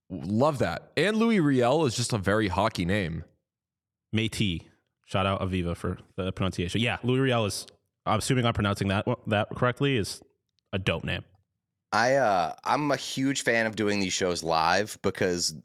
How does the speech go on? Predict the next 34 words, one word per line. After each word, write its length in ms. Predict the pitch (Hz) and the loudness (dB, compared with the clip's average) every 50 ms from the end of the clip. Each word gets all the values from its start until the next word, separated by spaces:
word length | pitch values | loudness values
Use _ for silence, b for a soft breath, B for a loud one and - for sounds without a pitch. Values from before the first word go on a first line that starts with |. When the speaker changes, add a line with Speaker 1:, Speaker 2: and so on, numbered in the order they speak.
| - | -4
Speaker 3:
almost 400 | - 101 104 107 107 101 - - - | -2 0 0 0 0 -2 -2 -2 -2
every 380 | 101 104 107 107 110 104 101 | 0 0 0 0 0 2 2
episode 480 | 98 95 - 95 - - 95 90 87 80 | 2 0 0 -2 -2 0 0 0 0 0
we 120 | 80 90 | -2 -2
start 260 | - - 92 85 80 | 0 0 0 0 0
talking 360 | - - 76 76 - - 90 90 | 0 -2 -2 -2 -2 -2 -2 -2
about 200 | 87 92 95 - | 0 0 0 0
something 320 | - 101 98 - 101 95 | -2 -2 -2 -2 -2 -2
and 80 | 87 80 | -2 -2
the 60 | 80 | -2
chat 280 | 80 - 98 87 85 82 | -2 0 0 2 2 0
is 120 | 80 76 - | 0 0 0
like, 260 | 78 76 - B B B B B B B B B _ _ - | 0 -2 -4 B B B B B B B B B _ _ -4
"You're, 340 | 90 98 107 110 107 104 101 | -2 2 2 4 4 4 2
you 180 | 104 113 110 110 | 2 2 2 2
have 120 | 98 85 | 2 2
no 380 | 85 92 92 95 95 92 87 87 | 0 0 0 2 2 2 2 2
idea 280 | 85 82 76 82 80 76 | 2 2 0 0 0 0
what 120 | 78 78 | 0 0
you're 80 | 78 78 | -2 -2
talking 420 | - 78 69 69 - - 78 73 | -2 -2 -2 -2 -2 -4 -4 -4
about." 240 | 73 73 73 69 - - | -2 -2 -2 -2 -2 -4
And 120 | 87 87 | -4 -2
they 60 | 87 | -2
just 180 | 82 92 90 - | 0 -2 -2 0
correct 320 | - 98 101 107 - - | 0 2 2 2 2 2
us 220 | 90 80 87 - - | 2 2 2 2 0
and 80 | 85 | 0
then 80 | 90 92 | 0 0
we 80 | 101 | -2
correct 320 | - - 120 104 101 - - | -2 0 0 0 2 2 0
on 80 | 113 | -2
the 60 | 113 110 | -2 0
fly. 440 | - 113 131 151 110 - - 78 | 2 2 4 4 2 0 -2 -8